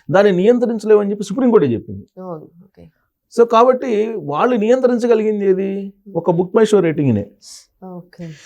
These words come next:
Speaker 1: నమ్మేటువంటి వాళ్ళు కూడా బుక్ మై షో రేటింగ్ని నమ్ముతారు.
Speaker 2: అవును, చూస్తారు సార్, చాలా మంది చూస్తారు.
Speaker 1: అది జెన్యూన్ కాబట్టి, టికెట్ కొని వెళ్-, వెళ్తారు కాబట్టి, వెళ్ళినటువంటి వాళ్ళు చెప్పేటువంటి టాక్ కాబట్టి నమ్ముతున్నారు.
Speaker 2: అవును.
Speaker 1: ఆ కారణంగా మాకు భారీ నష్టం వస్తుంది. ఈ యూ-, YouTube-లు, లేదంటే
Speaker 2: Hmm.
Speaker 1: Facebook-లు, లేదంటే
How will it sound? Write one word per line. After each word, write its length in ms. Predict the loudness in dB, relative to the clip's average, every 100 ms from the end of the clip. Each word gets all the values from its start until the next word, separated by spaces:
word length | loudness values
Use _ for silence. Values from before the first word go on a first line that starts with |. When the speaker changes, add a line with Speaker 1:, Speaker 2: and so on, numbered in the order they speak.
| -10 0
Speaker 1:
నమ్మేటువంటి 540 | 2 4 2 2 0
వాళ్ళు 180 | 2 2
కూడా 140 | 0
బుక్ 240 | 0 -6 -6
మై 100 | -2
షో 160 | 0
రేటింగ్ని 360 | 0 0 -2 -6
నమ్ముతారు. 460 | -6 -6 -6 -10 -10 -8
Speaker 2:
అవును, 320 | -8 -8 -12 -18 _ -16
చూస్తారు 260 | -14 -8 -8
సార్, 140 | -8 -8
చాలా 140 | -8
మంది 240 | -8 -12 -14
చూస్తారు. 280 | -18 -16 -2
Speaker 1:
అది 220 | 2 2
జెన్యూన్ 420 | 4 2 4 2
కాబట్టి, 400 | 2 0 -2 -6
టికెట్ 260 | -4 2 2
కొని 260 | 2 0 2
వెళ్-, 220 | 0 0
వెళ్తారు 340 | -4 0 0
కాబట్టి, 380 | 2 2 0 2
వెళ్ళినటువంటి 540 | 2 4 4 2 2
వాళ్ళు 220 | 2 2 0
చెప్పేటువంటి 480 | -2 0 0 -2
టాక్ 300 | 0 0 2
కాబట్టి 400 | 2 2 2 -2
నమ్ముతున్నారు. 600 | 0 2 2 2 0 -2 -8
Speaker 2:
అవును. 200 | -18 -18 -20 _ 0
Speaker 1:
ఆ 160 | 0
కారణంగా 520 | 2 2 2 2 0
మాకు 220 | 0 0 2
భారీ 280 | 2 2
నష్టం 300 | 0 -2 -4
వస్తుంది. 360 | -6 -6 -8 -6
ఈ 320 | -4 -2 -2
యూ-, 500 | -2 0 0 0 0
YouTube-లు, 440 | 2 2 2 4 4
లేదంటే 720 | 4 2 -2 -2 0 0 -2 _ _ -16
Speaker 2:
Hmm. 120 | -4
Speaker 1:
Facebook-లు, 560 | 0 0 -2 0 2 4
లేదంటే 720 | 6 6 4 4 4 2